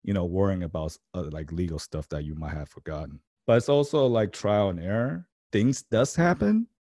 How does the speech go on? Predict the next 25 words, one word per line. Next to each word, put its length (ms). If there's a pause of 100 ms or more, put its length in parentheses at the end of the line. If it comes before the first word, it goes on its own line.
(140)
Things 320
does 260
go 160
to 80
court. 400 (140)
<laughs> 800
Situations. 1300 (420)
But 320 (240)
do 100
your 200
research. 760 (260)
Make 340
it 60
simple 400
for 160
your 120
clients 520
if 180
they're 200
not, 380 (300)
you 120
know, 220
design, 720
you 120
know, 320